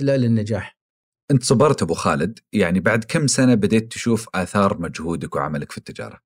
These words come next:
Speaker 2: عشر، عشرين سنة، سنتين؟
Speaker 1: لا، أنا أشوفها على طول الحمد لله. يعني، آه، أجيب بضاعة أشوفها قدامي تنباع، والله الحمد.
Speaker 2: مم.
Speaker 1: آه، أسوي مشروع ينحجز، والله الحمد، وإحنا نبني.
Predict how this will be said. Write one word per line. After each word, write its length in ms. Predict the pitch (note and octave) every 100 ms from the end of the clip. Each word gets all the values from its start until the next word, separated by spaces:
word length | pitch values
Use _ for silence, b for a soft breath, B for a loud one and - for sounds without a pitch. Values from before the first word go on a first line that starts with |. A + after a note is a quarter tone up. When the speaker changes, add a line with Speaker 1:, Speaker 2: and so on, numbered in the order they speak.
| _
Speaker 2:
عشر، 340 | - F2 - F#2+
عشرين 460 | F2 - E2+ F2 -
سنة، 320 | - F2 F2+
سنتين؟ 500 | - E2+ D#2+ E2+ E2+ - _ _
Speaker 1:
لا، 120 | F#3+ G#3
أنا 80 |
أشوفها 280 | G3 G3+ F#3
على 100 | F3
طول 160 | F3 C#3
الحمد 280 | G#2+ G#2+ -
لله. 240 | B2 _ _ _ _ _ _ _ _ _ _ _ -
يعني، 320 | D#3+ F3 -
آه، 520 | D#3+ D#3+ D3 A2 -
أجيب 220 | C3 G3
بضاعة 280 | F#3 G#3 G#3+
أشوفها 220 | F3+ F3+
قدامي 340 | D#3+ D#3 E3 C#3
تنباع، 400 | C3+ A#2 G#2+ -
والله 260 | A2+ G#2
الحمد. 220 | F#2+ - _ _ _ _ -
Speaker 2:
مم. 280 | F#2 E2 - _ _ -
Speaker 1:
آه، 300 | D3 D3 C#3+
أسوي 300 | D3 G#3 A3
مشروع 560 | G3+ F#3+ G3+ A#3 A#3 -
ينحجز، 520 | F3+ F3 F3+ E3+ D#3
والله 200 | D#3+ E3
الحمد، 300 | D3 F3+ F3
وإحنا 420 | E3+ C#3+ D#3 - -
نبني. 560 | - D3+ B2 A2+ F#2+